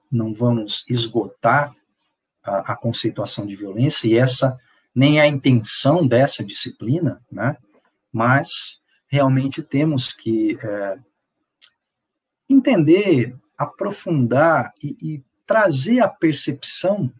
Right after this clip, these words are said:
de como a violência, muito longe disso, não é algo simples. Ela é extrema, ela, ela é, é algo extremamente complexo e que exige, sim, uma,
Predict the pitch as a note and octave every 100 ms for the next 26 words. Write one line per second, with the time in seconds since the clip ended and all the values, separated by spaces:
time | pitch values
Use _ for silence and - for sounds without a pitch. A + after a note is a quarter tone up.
0 | _ _ _ _ C#3+ F3 - A#3 B3 C4+
1 | G#3 G#3+ G3 D3+ F3+ - - G3+ B3 _
2 | _ _ _ _ _ _ F3 F#3 B3 D#4
3 | - G#3 D3 E3 F#3+ D#3+ C3 C3+ F3 -
4 | E3+ F#3+ C#3+ C#3 C#3+ E3 - D#3 B2 -
5 | - - - _ _ _ _ _ _ _
6 | - A2 A2+ D3+ D#3 C3+ - - - G#3
7 | A3 C3+ C3 C3+ C3 A#2+ A#2 A2 A2 -
8 | - A#2 A2+ B2 A#2 A#2 - F3 D3+ C3
9 | - D3 C3 - B2 C#3+ - - C#4 C#4
10 | _ _ _ _ _ D3 B2+ G3+ F#3+ B2
11 | D#3+ A#3 B3+ D#3 A#2 F#2+ - - - E3+
12 | F3+ B2+ - _ _ _ _ _ _ _
13 | _ _ _ _ _ C3 A#2+ A#2 A2+ G#2
14 | F#2+ E2+